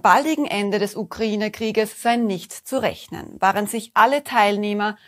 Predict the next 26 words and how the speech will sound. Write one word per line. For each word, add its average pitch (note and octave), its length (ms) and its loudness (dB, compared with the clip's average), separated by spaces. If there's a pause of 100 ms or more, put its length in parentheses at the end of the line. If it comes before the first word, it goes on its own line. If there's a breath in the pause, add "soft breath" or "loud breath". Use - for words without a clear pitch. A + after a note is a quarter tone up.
(100)
bei B3+ 80 0
einer B3+ 140 -2
Diskussionsveranstaltung F3+ 1500 -2
in F#3+ 160 -6
der F#3 140 -2
Wiener F#3+ 200 -4
Landesverteidigungsakademie F#3 1700 -4
einig. - 460 -10 (680 loud breath)
Dabei A#3+ 340 4
nahmen B3+ 360 -2
zivile C4 500 -4
Fachleute F#3+ 680 -2
zu - 120 -14
den G3 120 -4
Auswirkungen G3+ 840 -2
des A#3 160 -4
Ukraine-Konflikts G3 1000 -6
auf E3+ 180 2
Europa F3+ 520 -4
Stellung. - 480 -12 (640 loud breath)
Auch A#3 340 6
hochrangige G3 600 -2
Militärs G3+ 640 0
verfolgten G3+ 640 -6
die A3+ 140 -6
Ausführungen. C#3+ 840 -8